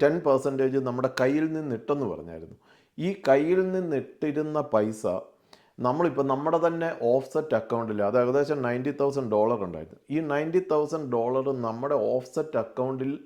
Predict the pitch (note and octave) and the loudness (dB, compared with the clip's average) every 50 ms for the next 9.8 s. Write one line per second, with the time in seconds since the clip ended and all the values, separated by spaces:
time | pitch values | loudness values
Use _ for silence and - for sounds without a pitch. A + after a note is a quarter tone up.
0 | - _ - C3+ C#3+ C#3+ B2+ A#2+ A#2+ C3+ C#3 B2+ B2 - C3+ B2+ B2 - A#2 A2 | -16 _ -8 -4 -2 0 2 2 2 2 2 2 0 0 -4 -6 -4 -2 0 2
1 | A2 B2 C3 C#3+ C#3+ C3+ C#3 C3 B2 G#2 F#2+ G2 G#2 - - - - _ _ _ | 2 2 2 2 2 2 2 0 -2 -4 -4 -6 -8 -8 -12 -20 -20 _ _ _
2 | _ _ _ A2+ A#2 A#2+ B2 C#3 D3+ D#3+ E3 D#3+ - - - - B2+ - _ _ | _ _ _ -4 -2 0 0 0 0 0 0 -2 -4 -10 -16 -18 -20 -20 _ _
3 | - - - - C#3+ D3 E3 F#3 F#3+ G3 G3 F3 D3 C3 B2 A#2+ A#2+ A#2 A#2+ A#2+ | -20 -12 0 4 4 8 8 8 8 6 4 2 2 2 0 0 -2 -4 -4 -6
4 | A#2+ B2 - - _ _ _ - B2+ B2 B2+ C3 C3+ D#3+ D#3 D#3+ - E3+ E3+ D#3+ | -6 -8 -8 -12 _ _ _ -8 -4 -4 -4 -2 -2 -2 -4 -4 -4 -6 -4 -2
5 | D3+ B2 A2 G2+ G2+ G#2+ G#2 G2+ G#2+ G#2+ A2 - - - G#2+ G#2 G#2 G#2 A2+ A2+ | -2 -2 -2 -2 -4 -4 -6 -6 -6 -6 -8 -8 -6 -4 -2 0 0 0 0 -2
6 | A2 - D3 F#3 - - _ _ _ _ _ _ _ _ _ G#2+ G#2+ A2 A2+ B2 | -2 -4 -8 -8 -10 -14 _ _ _ _ _ _ _ _ _ -6 -6 -4 0 0
7 | C3+ C#3+ C#3+ D3 D3 D3 C#3+ A#2+ G2 F#2 F#2+ F#2+ G2+ A2 A2+ A2 G2+ D#2+ C#2+ C2 | 2 2 4 2 2 2 0 -2 -2 -2 -2 0 0 0 0 -2 -4 -8 -10 -12
8 | - _ _ _ _ _ _ _ _ _ - C3 D3 E3 E3 D3+ C3 B2+ C#3 D3 | -18 _ _ _ _ _ _ _ _ _ 2 4 4 6 6 4 4 4 8 8
9 | D#3 E3 E3+ E3 E3 D#3+ C#3 A#2 A2+ A2+ A2+ A#2+ B2 B2 C3 - | 8 8 8 6 2 0 2 2 2 2 2 2 0 0 -2 -4